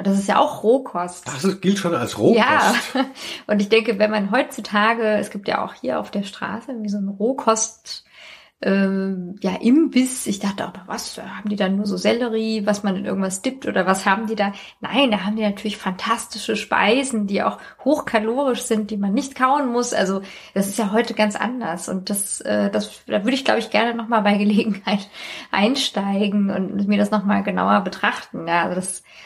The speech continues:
Speaker 1: das ist halt wirklich so, also eigentlich sehr gute Nahrungsmittel sind, äh, die ich so gar nicht auf dem Schirm habe und die ich wahrscheinlich auch vertragen würde, weil man gar nicht so viel kauen muss, weil sie ja alle klein gehäckselt sind. Also
Speaker 2: Mhm.
Speaker 1: es ist irgendwie noch mal so eine ganz andere,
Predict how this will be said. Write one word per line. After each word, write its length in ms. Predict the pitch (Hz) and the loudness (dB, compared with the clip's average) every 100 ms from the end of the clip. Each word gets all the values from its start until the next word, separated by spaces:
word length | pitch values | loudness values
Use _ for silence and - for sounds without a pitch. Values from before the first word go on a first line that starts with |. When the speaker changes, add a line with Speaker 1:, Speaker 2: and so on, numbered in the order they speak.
| _ | _
Speaker 1:
das 200 | 202 202 | -4 -4
ist 100 | - | -2
halt 180 | 214 185 | -2 0
wirklich 280 | 202 208 202 | 0 0 -2
so, 380 | 202 185 180 180 - _ _ _ - | -4 -2 -4 -6 -12 _ _ _ -8
also 300 | 190 180 - | -4 -4 -4
eigentlich 400 | - 190 208 - - - 202 | -2 0 0 -4 -14 -12 2
sehr 160 | 214 | 2
gute 380 | 226 262 220 208 | 4 4 4 2
Nahrungsmittel 640 | 175 196 262 254 233 214 185 | 2 2 2 0 -2 -2 2
sind, 360 | 202 277 285 - - - - _ - | 2 0 -4 -16 -20 -20 -20 _ -4
äh, 140 | 208 196 | 0 0
die 140 | 208 | 0
ich 100 | 208 | 0
so 120 | 220 | 0
gar 180 | 208 185 | 4 2
nicht 120 | 214 190 | 2 0
auf 100 | 196 | -2
dem 80 | |
Schirm 480 | - - 226 311 262 | -2 4 4 4 2
habe 340 | 190 160 170 175 | 2 2 0 0
und 140 | 180 | 0
die 40 | |
ich 140 | 196 - | 0 0
wahrscheinlich 500 | 196 165 190 240 - | 0 2 2 4 2
auch 100 | 196 | 0
vertragen 640 | - - 156 160 226 247 | -4 -4 -2 0 0 -2
würde, 300 | 240 262 208 | -4 -2 -2
weil 300 | 170 180 226 | 2 4 4
man 180 | 214 190 | 2 0
gar 140 | 165 | 0
nicht 140 | 185 185 | -2 -4
so 80 | 196 | -4
viel 180 | 208 | -4
kauen 480 | 196 185 175 185 185 | -2 0 2 2 2
muss, 300 | 202 277 - | 2 0 -2
weil 180 | - 214 | -2 0
sie 60 | 208 | 0
ja 120 | 208 | 0
alle 160 | 208 202 | 0 -2
klein 300 | 202 208 233 | 0 2 2
gehäckselt 580 | 220 202 202 - 202 202 | 0 0 -4 -4 -4 2
sind. 280 | 208 220 202 | 2 4 4
Also 280 | 180 185 | 4 2
Speaker 2:
Mhm. 480 | 180 101 113 143 160 - | 2 2 4 2 0 -4
Speaker 1:
es 100 | 220 | -4
ist 140 | 196 | 2
irgendwie 240 | 220 233 | 4 4
noch 140 | 226 220 | 2 2
mal 240 | 240 220 | 2 2
so 60 | 214 | 2
eine 80 | 208 | 4
ganz 220 | 214 208 | 2 2
andere, 800 | - 208 220 208 214 214 202 | 2 2 2 0 -2 -2 2